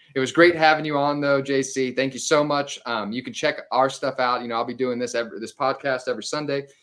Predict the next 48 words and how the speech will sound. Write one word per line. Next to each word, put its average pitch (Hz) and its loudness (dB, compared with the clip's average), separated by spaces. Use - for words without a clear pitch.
Doing 190 2
mainly 170 -2
Dynasty, 151 0
but, 131 0
you 135 -2
know, 131 -2
as 131 -4
we 135 -6
get 139 -2
into 139 0
April, 135 0
we'll 120 -4
be 117 -8
doing 123 -4
some 110 -10
best 127 -4
ball 123 -6
when 113 -10
we 110 -8
start 107 -4
doing 113 -2
that. 117 -6
Um, 101 -8
doing 123 -2
a, 101 -4
doing 135 0
an 127 -2
article 135 0
every 131 -2
week 127 -6
for 123 -2
S 120 -2
G 123 -10
P 120 -8
N 110 -6
as 117 -12
well, 147 2
doing 123 -4
a - -10
couple 120 -6
articles 113 -4
for 104 -8
the 98 -10
Right 113 -2
Way 117 -2
Sports 143 -8
Network. 131 -6
So, - -6